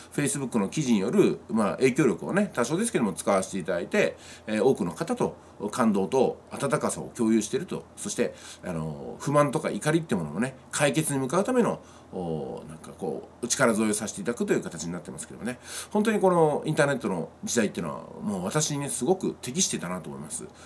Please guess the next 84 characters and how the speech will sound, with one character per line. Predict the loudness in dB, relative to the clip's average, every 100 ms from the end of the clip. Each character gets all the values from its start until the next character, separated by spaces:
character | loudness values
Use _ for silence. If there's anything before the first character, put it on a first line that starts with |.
| -16
そ | -6 -2
し |
て | 0
こ | 0
れ | 4
か | 4
ら | 4
フ | 4
ァ |
イ | 2
ブ |
ジ | 4 0
ー |
の | 0
時 | -2
代 |
で | -6
す | -8
よ | -2
ね。 | -2 -2 -8 -20 -10
フ | 2
ァ | 4
イ |
ブ | 4
ジ | 2
ー |
に | 2 2
対 | 0 0
し |
ま | 0
し | 2
て | 4
は、 | 2 2 -10 -14 2
有 | 6 8
害 | 8
で | 8
あ | 6
る | 4
と | 0
か |
な | 0
ん | 0
と | -2
か |
言 | -4
わ | -4
れ | -2
て |
ま | -2
す | -2
け | -4
ど | -8
も、 | -10 -14 -20 -14 -8
う |
ん、 | -6 -6 -8 -10 -16 -14 -8
ま | -6
あ |
で | -4
も | -4
ね、 | -4 -4 -6 -12 -20 -20 -20 -20 -20 -20 -20 -20 -20 -20 -20 -20 -20 -12
ど | -8
う |
な | -6
ん |
で | -6
し | 0
ょ |
う |
ね。 | 2 2 -2 -14 -4
有 | 0
害 | 2 2
な | 2
ん |
で |
す | 0
か | -2
ね。 | -2 -4 -10 -20 -20 -20 -4
有 | 4 6
害 | 8 10 10
を | 8 4
有 |
り | 6
余 | 8 8 6
る、 | 4